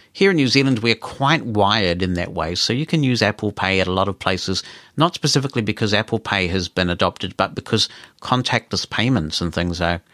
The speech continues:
are quite a big thing. I'm not saying that it's universal, but there's a lot of it around. And, uh, to promote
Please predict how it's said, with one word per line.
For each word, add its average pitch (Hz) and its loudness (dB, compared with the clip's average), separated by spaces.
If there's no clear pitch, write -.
are 104 -8
quite 110 0
a 95 -2
big 95 -4
thing. 117 2
I'm 104 2
not 123 0
saying 113 0
that 98 -2
it's - -8
universal, 95 0
but 110 -6
there's 107 -2
a 98 0
lot 110 0
of 101 -2
it 95 0
around. 90 0
And, 95 -2
uh, 85 -4
to 123 0
promote 117 0